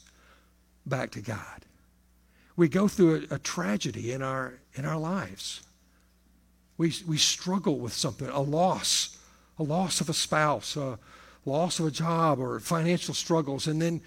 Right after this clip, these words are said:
that, that despair, like, what do we, what do we, where do we turn? Let's, so you start going, going to church, you start reading the Word again, and it's, and then it,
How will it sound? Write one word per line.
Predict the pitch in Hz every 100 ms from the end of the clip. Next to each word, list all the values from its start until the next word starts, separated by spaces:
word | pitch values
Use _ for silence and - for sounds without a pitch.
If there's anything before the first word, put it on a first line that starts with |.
| - - -
that, | 180 165 185 180 - -
that | 185 175
despair, | 180 - - - 180 196 175 135 117
like, | 156 147 143 - 147
what | 151 175
do |
we, | 180 170
what | 139 175
do |
we, | 202
where | 185 180
do | 226
we | 202
turn? | - 202 202 143
Let's, | 156 - - - - -
so | 190
you | 165
start | - 185 214 170
going, | 175 180 180 170 131 - - - -
going | 147 175 180
to |
church, | 170 - 160 147 131
you |
start | 117 - 175 170 - - _ _
reading | 123 151 165 180
the | 160
Word | 147 156 160
again, | 147 120 131 127 123
and | 127
it's, | 120 - - - 139
and | 156
then | 190
it, | 165